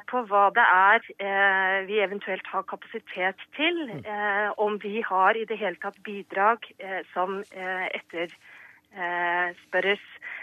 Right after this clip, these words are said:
Speaker 2: Takk skal
Speaker 1: Den
Speaker 2: du ha.
Speaker 1: vurderingen vil vi jo da selvsagt, eh, ta på det tidspunktet.
Speaker 2: Ja, fint. Tusen takk skal du ha, statssekretær i Utenriksdepartementet, Gry Larsen, for den, eh, oppklaringen.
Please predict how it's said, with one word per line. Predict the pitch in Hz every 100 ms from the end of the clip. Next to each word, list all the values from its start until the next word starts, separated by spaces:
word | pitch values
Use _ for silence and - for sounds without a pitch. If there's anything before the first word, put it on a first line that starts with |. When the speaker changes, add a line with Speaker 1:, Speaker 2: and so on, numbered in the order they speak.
| - -
Speaker 2:
Takk | 180 165
skal | 269 208
Speaker 1:
Den | 202
Speaker 2:
du |
ha. | 202
Speaker 1:
vurderingen | 202 247 294 294
vil | 254 220
vi |
jo | 233
da | 240 208 214
selvsagt, | - 196 - 190 - -
eh, | 214 208 208 202 208 -
ta | 185 190
på | 190 208
det | 180 180
tidspunktet. | 196 - 175 175 196 - _ 165
Speaker 2:
Ja, | 175 -
fint. | - 214 185
Tusen | 208 190 214
takk | 170
skal | 220
du | 185
ha, | 190 185
statssekretær | - 165 143 151 156 160
i | 143
Utenriksdepartementet, | 131 123 131 123 139 156 160
Gry | 135 139 147
Larsen, | 143 110 - 131
for | -
den, | 139 127 131
eh, | 131 131
oppklaringen. | - - 131 127 131